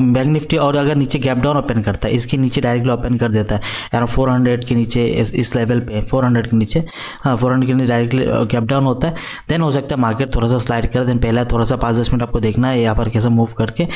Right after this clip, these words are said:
या फिर ऊपर से आगे कुछ, अगर कुछ price action बना के गिर रहा होगा, then आप उसको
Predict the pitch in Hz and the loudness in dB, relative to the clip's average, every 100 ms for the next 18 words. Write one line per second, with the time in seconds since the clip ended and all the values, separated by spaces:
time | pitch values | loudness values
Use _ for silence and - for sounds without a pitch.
0 | - - - 135 160 160 - - 117 120 | -8 -6 -2 -2 -2 -4 -6 -4 -2 0
1 | 110 113 113 117 113 113 - - 113 - | 0 -2 -2 0 0 -2 -4 -4 -4 -2
2 | 123 123 131 117 110 110 113 120 117 107 | -2 0 2 2 2 0 2 2 2 2
3 | 127 170 143 123 120 117 - | 2 2 2 2 0 0 0